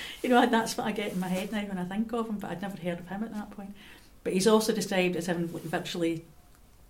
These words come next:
translucent skin, and you can see through his ears, And he's so small, so underdeveloped that part of the, the kids in the class love to pick him up and pass him round the class above their heads. But Owen believes he's got a higher purpose. He believes that God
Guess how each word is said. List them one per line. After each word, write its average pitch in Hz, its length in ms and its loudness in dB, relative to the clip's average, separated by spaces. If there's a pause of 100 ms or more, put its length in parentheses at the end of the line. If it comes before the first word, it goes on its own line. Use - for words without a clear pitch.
translucent 175 680 -2
skin, 175 440 -2
and 165 120 0
you 156 60 2
can 160 180 -4
see 190 240 -4
through 180 200 -2
his 170 280 -4
ears, 175 640 0 (520)
And 156 120 4
he's 160 160 2
so 196 340 2
small, 175 460 2
so 175 260 0
underdeveloped 165 880 -2
that 151 320 -4
part 165 220 -6
of 156 60 -8
the, 156 60 -6 (160)
the 170 80 -8
kids - 340 -6
in 175 80 -6
the 175 60 -8
class 165 260 -6
love 165 180 -6
to 151 100 -16
pick 160 200 -8
him 160 120 -4
up 165 260 -10
and 151 200 -4 (260)
pass 165 340 -6
him 160 180 -2
round 165 380 -2
the 165 80 -8
class 160 420 -4
above 160 280 -6
their 160 100 -6
heads. 160 720 -4
But 180 120 -6 (200)
Owen 180 480 6
believes 175 360 0
he's 170 120 0
got 170 160 -6
a 165 60 -6
higher 165 300 -4
purpose. 160 440 -10
He 170 140 -6
believes 156 420 -2
that - 160 -12
God 151 320 0